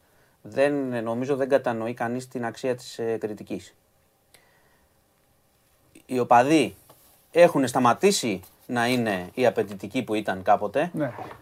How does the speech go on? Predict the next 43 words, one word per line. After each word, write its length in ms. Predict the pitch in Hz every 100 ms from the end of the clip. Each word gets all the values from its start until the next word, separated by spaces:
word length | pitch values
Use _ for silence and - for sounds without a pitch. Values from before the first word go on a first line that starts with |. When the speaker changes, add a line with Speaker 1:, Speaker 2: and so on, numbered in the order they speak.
| -
Speaker 1:
Εντάξει, 460 | 110 120 131 143 95
γιατί 280 | 127 123
τώρα 260 | 139 151 139
με 80 | 131
τα 80 | 123
χθεσινά, 440 | 131 123 143 160
εγώ 200 | 113 120
δεν 120 | 131 139
λέω 160 | 131
να 340 | 101 92 92 90
γίνονται 380 | 95 92 92
καφρίλες, 460 | 90 90 98 95 101
προς 140 | 95
Θεού, 260 | - 104 92
έτσι. 320 | 92 - 87 - _ _ _ _
Αλλά 460 | 120 127 131 - - _ _ _ -
δεν 320 | 143 147 196
υπάρχει 420 | 202 156 120 -
η 40 | 87
πίεση 360 | 92 90 -
και 200 | - 120
οι 260 | 117 127 120
ισχυρές 400 | 117 - 143 165
διοικήσεις 480 | 165 - 131 - -
θέλουνε, 420 | 156 160 156 -
χρειάζονται 400 | 123 135 151 117
την 160 | 95 85
πίεση. 380 | 85 - - _ _ _ _ -
Είναι 140 | 120
καλό 280 | 127 110 131
να 60 | 113
υπάρχει 340 | - - -
πίεση. 380 | - - - _ _ _ _ _ _ _ _ _
Και 120 | -
είναι 140 | 131 160
καλό 240 | 131 139
να 120 | 170
την 160 | 160 135
αξιολογούν 680 | 117 - 107 101 104 156 165
και 120 | 135
να 100 | 120
κάνουν 220 | 147 160
σωστά 520 | - 139 - 151 127